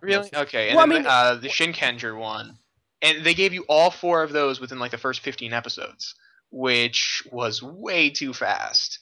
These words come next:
Speaker 1: And, and I get why they wouldn't use the Go Ranger one again, because the Go Ranger one was the movie special.
Speaker 2: Right, and they used, I think they used it maybe once or twice afterwards.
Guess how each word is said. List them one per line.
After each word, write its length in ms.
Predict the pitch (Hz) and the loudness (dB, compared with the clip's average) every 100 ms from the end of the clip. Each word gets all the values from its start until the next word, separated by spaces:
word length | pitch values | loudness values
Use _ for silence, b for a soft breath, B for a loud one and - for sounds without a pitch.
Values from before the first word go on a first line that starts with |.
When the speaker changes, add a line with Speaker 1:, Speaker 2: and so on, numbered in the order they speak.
| - | -4
Speaker 1:
And, 580 | 113 117 113 110 110 - - _ _ _ _ _ _ _ _ 147 | 2 4 2 0 -6 -10 -10 _ _ _ _ _ _ _ _ -2
and 80 | |
I 80 | 170 | 0
get 240 | 170 233 185 | 2 2 4
why 160 | 170 | 4
they 100 | 170 | 4
wouldn't 320 | 156 156 156 | 2 0 -2
use 200 | 135 143 | -4 -6
the 80 | 143 | -4
Go 160 | 135 113 | -4 -2
Ranger 340 | 123 127 139 | 0 -2 -2
one 160 | 135 143 | -4 -4
again, 380 | 143 147 147 151 | -2 0 -2 -4
because 580 | 127 113 110 110 - - | -8 -4 -4 -4 -6 -8
the 80 | 127 | 0
Go 160 | 131 | 2
Ranger 300 | 131 120 123 | 2 0 -2
one 160 | 117 117 | -6 -8
was 100 | 117 | -10
the 80 | 127 | -10
movie 220 | 160 120 | -10 -10
special. 340 | - - - _ _ _ _ _ _ | -10 -12 -12 _ _ _ _ _ _
Speaker 2:
Right, 220 | 170 151 139 | -10 -8 -6
and 120 | 170 | -2
they 80 | 180 | 2
used, 200 | 196 170 | 2 0
I 60 | |
think 180 | 156 190 | -6 -6
they 60 | 165 | -6
used 180 | 160 | -6
it 100 | 156 | -6
maybe 380 | 139 139 139 139 | -6 -6 -6 -8
once 720 | 135 135 117 117 117 - - - | -10 -10 -8 -8 -8 -12 -14 -14
or 140 | 113 | -14
twice 540 | - - 131 110 110 90 | -16 -16 -12 -12 -12 -10
afterwards. 800 | 117 - 113 107 101 92 - | -10 -10 -18 -16 -16 -16 -18